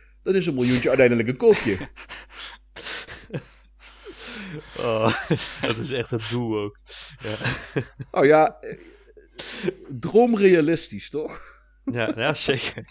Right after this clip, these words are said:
Speaker 2: <laughs> zeker. Ja, daar kunnen
Speaker 1: Maar
Speaker 2: mijn spelers wat van leren met een, eh, nou, we gaan zeker degraderen dit seizoen.
Speaker 1: Maar dat heeft wel weer met de reputatie te maken. Net zoals dat de A I spelers opstelt met een lage reputatie,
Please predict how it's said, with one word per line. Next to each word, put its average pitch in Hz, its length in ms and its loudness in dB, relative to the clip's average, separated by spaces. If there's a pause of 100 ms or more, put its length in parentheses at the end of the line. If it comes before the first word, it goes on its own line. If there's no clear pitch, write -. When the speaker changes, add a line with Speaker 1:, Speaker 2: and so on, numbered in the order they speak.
(100)
Speaker 2:
<laughs> - 200 -4
zeker. 117 320 -8 (640)
Ja, 120 60 -8
daar 110 120 -6 (240)
kunnen 113 100 -16
Speaker 1:
Maar - 120 0
Speaker 2:
mijn 110 140 -2
spelers 131 380 -2
wat 110 160 -6
van 104 200 -6
leren 117 320 -2
met 107 200 -12
een, 104 160 -10
eh, 101 100 -8
nou, 101 280 -6
we 101 60 -12
gaan 113 120 -6
zeker 120 520 0
degraderen 101 600 -4
dit 98 120 -6
seizoen. 101 400 -10 (440)
Speaker 1:
Maar 143 120 -6
dat 165 80 -4
heeft 170 180 -2
wel 175 160 0
weer 165 100 -2
met 151 120 -2
de 151 60 -4
reputatie 139 600 -4
te 117 100 -8
maken. 101 400 -6
Net 127 140 -8
zoals - 260 -6
dat 131 180 -10
de 123 400 -6 (280)
A 165 180 2
I 139 60 2
spelers 131 400 -2
opstelt 139 380 -2
met 113 100 -4
een 110 80 -2
lage 113 320 -2
reputatie, 110 840 -6